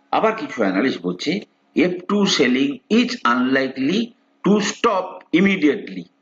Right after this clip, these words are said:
ঠিক আছে, যে এফ টুর সেরিল, আহ, উম, সেলিং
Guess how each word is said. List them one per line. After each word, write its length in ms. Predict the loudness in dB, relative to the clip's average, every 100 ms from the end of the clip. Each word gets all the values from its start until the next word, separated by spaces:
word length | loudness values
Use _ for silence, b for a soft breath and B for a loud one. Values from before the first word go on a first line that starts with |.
| _ _ _ _ _ _ _ _ _ _ _ _ _ 0
ঠিক 140 | 0
আছে, 320 | 0 -4 -8 2
যে 220 | 4 4
এফ 140 | 0 -12 _ _ 0
টুর 300 | 2 2 -2 _ _
সেরিল, 600 | -6 -2 2 4 2 0 -8 _ _ -4 -2
আহ, 100 | 0
উম, 440 | 0 0 2 2
সেলিং 540 | 2 0 0 -2 -6